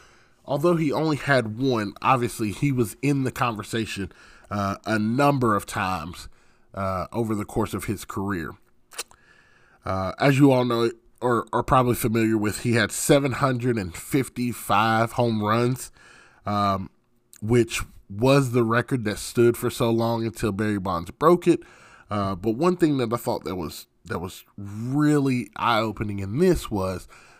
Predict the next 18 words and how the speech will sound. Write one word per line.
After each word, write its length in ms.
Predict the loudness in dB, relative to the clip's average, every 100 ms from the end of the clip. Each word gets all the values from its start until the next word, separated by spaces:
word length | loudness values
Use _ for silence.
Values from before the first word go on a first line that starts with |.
| -6
uh, 220 | -2 -2
probably 360 | 0 0 2 2
the 120 | 2
home 260 | 2 2
run 160 | 0 0
you 220 | 2 4
all 140 | 4 4
have 180 | 0
seen 260 | -2 -2 -2
the 60 | -2
most 480 | 2 6 4 2 -12 _ _ _
was 560 | 0 2 2 0 -2 -10 _ -10
the 140 | -6
home 280 | -2 -2 0
run 140 | -2
for 320 | -2 -4 -4 -6
seven 460 | -10 -2 0 0 -2
fifteen, 760 | -4 -6 -4 0 2 2 -2